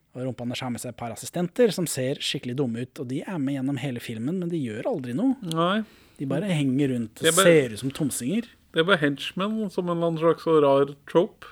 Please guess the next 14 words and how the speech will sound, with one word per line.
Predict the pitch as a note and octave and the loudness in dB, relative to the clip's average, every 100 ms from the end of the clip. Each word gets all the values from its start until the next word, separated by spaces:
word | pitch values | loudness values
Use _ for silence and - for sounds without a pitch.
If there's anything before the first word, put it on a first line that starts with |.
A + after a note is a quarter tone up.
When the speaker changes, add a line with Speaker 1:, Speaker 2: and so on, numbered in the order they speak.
| - | -12
Speaker 1:
Jo, | F3 | -8
men | F#3 F#3+ | -6 -4
de | |
gjør | F3+ B2 A2 G#2 G2+ | -2 -4 -4 -8 -10
ikke | G2+ C#3 | -10 -8
noe | B2 | -8
heller. | C3+ A#3 - | -6 -8 -10
Altså, | D#3 F3+ E3 | -8 -4 0
de | E3 | 2
løper | C#3+ A2 - | 0 -2 -6
jo | C3 | -6
etter | - - F#2+ F#2+ G2+ | -6 -14 -14 -12 -12
og | G2 | -8
liksom, | - | -8